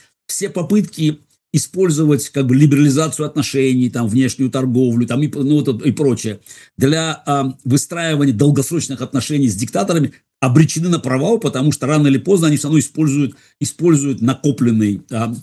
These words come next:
как бы, капитал, как бы, и политический, и экономический для какой-то агрессии. Это, это провалилось в «Детант», это, это провалилось и в, и в начале двухтысячных годов. То есть и,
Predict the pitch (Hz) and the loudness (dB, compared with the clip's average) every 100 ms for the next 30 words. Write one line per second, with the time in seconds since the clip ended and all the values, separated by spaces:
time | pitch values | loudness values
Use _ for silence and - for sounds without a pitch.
0 | _ _ - 110 110 - 131 160 180 190 | _ _ -4 -2 0 -2 -4 -4 -4 -4
1 | 151 117 107 120 151 127 123 143 117 - | -6 -6 -4 -2 -2 0 0 0 -6 -8
2 | 117 117 117 131 151 196 - 127 110 143 | -8 -4 -4 -2 -2 -2 -4 -4 0 0
3 | 156 156 - - 117 147 139 123 117 95 | -2 -6 -10 -8 -4 -2 0 0 -2 -4
4 | - - _ _ _ _ 175 175 147 - | -8 -16 _ _ _ _ -2 -2 -4 -2
5 | 151 120 131 143 139 123 101 95 113 165 | -2 0 0 0 2 0 -2 -6 -6 -4
6 | 233 - - 139 143 - 147 113 123 131 | -4 -6 -6 -4 -4 -2 -2 -2 -2 0
7 | 127 123 110 - 120 95 117 113 101 _ | 0 0 -2 -2 -4 -2 -4 -4 -6 _
8 | _ _ - 131 120 131 113 117 139 - | _ _ 0 2 2 0 0 0 -2 -2
9 | 123 113 143 196 170 156 143 120 | -2 0 2 0 2 -2 -2 -8